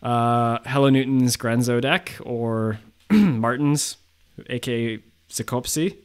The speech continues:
<coughs> if you wanna see his Najila deck, just go to M T G top eight dot com and click on the little commander button, and you can see that. All right. That'll be it, guys. I'm gonna,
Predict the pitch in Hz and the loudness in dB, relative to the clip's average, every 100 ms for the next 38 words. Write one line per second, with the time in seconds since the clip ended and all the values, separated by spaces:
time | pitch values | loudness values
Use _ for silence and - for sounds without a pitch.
0 | _ _ - - - - - - - - | _ _ -4 -2 -4 -6 -8 -12 -10 -14
1 | - - - - - - _ _ - - | -18 -12 -12 -12 -14 -20 _ _ -20 -10
2 | 123 135 127 135 127 120 113 123 135 180 | -2 0 2 2 2 2 2 2 2 2
3 | - - - 131 120 117 110 120 110 110 | 0 -6 -6 -4 -2 -2 -2 -4 -4 -4
4 | 113 107 110 107 104 110 107 104 107 107 | -6 -6 -8 -8 -8 -6 -6 -6 -8 -8
5 | 101 101 98 92 - - - - - - | -8 -8 -8 -10 -14 -20 -20 -20 -12 -4
6 | 117 117 110 120 127 180 196 - - 110 | 0 0 0 -2 -2 -4 -6 -8 -10 -6
7 | 110 110 113 113 113 110 107 - - - | -4 -4 -4 -4 -4 -4 -6 -8 -14 -18
8 | _ _ _ _ _ _ 104 107 101 180 | _ _ _ _ _ _ -12 -10 -8 -6
9 | 190 60 - _ _ _ - 117 113 113 | -6 -8 -12 _ _ _ -12 -6 -4 -6
10 | - _ - - - - - - - - | -10 _ -20 -20 -20 -20 -20 -20 -20 -20
11 | - 151 156 160 156 156 147 147 - - | 0 2 6 6 6 4 6 4 0 -2
12 | 135 135 135 131 131 131 | -2 0 0 0 0 -2